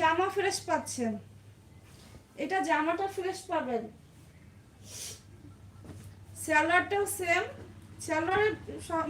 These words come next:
বেশিরভাগই হচ্ছে সমস্যা হয় না, হঠাৎ একটা দুটো দেখা যায় সমস্যা হইতে পারে, তবে এগুলো হচ্ছে লাইভ শেষে আবার চেক দেওয়া হবে। নির্ভয়ে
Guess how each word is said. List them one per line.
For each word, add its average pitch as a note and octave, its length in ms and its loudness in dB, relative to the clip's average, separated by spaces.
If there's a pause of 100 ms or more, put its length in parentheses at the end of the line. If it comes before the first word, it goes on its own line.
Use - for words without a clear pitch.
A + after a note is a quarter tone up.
বেশিরভাগই F4+ 560 -2
হচ্ছে E4 180 -6 (120)
সমস্যা D4+ 420 -4
হয় C4 220 0
না, A#3+ 60 -4 (100)
হঠাৎ E4 320 -2 (180)
একটা - 240 -4
দুটো C#4 160 -2 (100)
দেখা B3+ 240 -2
যায় C#4 120 -2 (420)
সমস্যা C#4 380 -2
হইতে C#4+ 240 -4
পারে, B3 140 -4 (100)
তবে D#4 240 0
এগুলো E4+ 240 -2
হচ্ছে D#4+ 180 -4 (100)
লাইভ D4+ 160 0 (100)
শেষে E4 280 -6
আবার D4 220 -6
চেক D4 120 -6 (100)
দেওয়া C4 200 0
হবে। A3 200 -4 (540)
নির্ভয়ে E4+ 480 -2